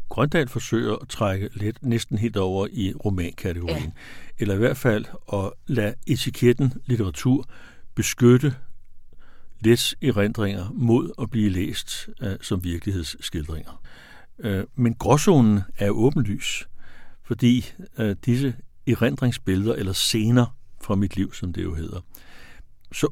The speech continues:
Speaker 1: åbenlyst bærer præg af at være stiliseret og arrangeret,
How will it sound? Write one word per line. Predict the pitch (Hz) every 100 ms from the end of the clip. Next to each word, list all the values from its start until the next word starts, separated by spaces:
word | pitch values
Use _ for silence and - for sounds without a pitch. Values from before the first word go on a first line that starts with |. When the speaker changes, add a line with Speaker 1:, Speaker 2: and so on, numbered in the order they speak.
| -
Speaker 1:
åbenlyst | 131 175 185 117 - - -
bærer | 104
præg | 98 - 101 - -
af | 104 -
at | 113
være | 98 92
stiliseret | - 104 101 95 113 113 113 110 113
og | 113 - 98
arrangeret, | 92 - 113 107 104